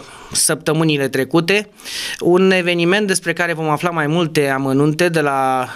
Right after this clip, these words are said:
domnul Albinel, uh, Firescu, uh, șef de secție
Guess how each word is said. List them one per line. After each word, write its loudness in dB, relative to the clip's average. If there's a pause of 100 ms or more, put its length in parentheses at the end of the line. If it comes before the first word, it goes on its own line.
domnul 2
Albinel, 0 (240)
uh, 0 (100)
Firescu, -2 (960)
uh, -4
șef 0
de -2
secție 0